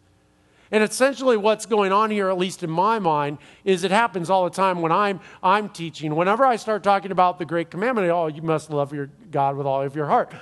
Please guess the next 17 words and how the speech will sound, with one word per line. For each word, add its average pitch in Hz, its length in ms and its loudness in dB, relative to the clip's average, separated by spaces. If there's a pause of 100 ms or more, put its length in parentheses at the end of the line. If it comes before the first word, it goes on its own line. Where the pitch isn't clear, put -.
(200)
all 147 220 0
of 147 80 -4
your 147 140 -6
soul, 233 420 -4 (240)
all 156 180 0
of 160 80 -2
your," 180 120 0
you 190 100 -4
go, 196 220 4 (420)
"Got 190 300 4
it." 185 160 -2 (1200)
Right? 165 340 0 (1200)
But - 140 -18
do 127 80 -14
you 131 160 -12
really? 131 360 -8 (460)
No. 131 140 -8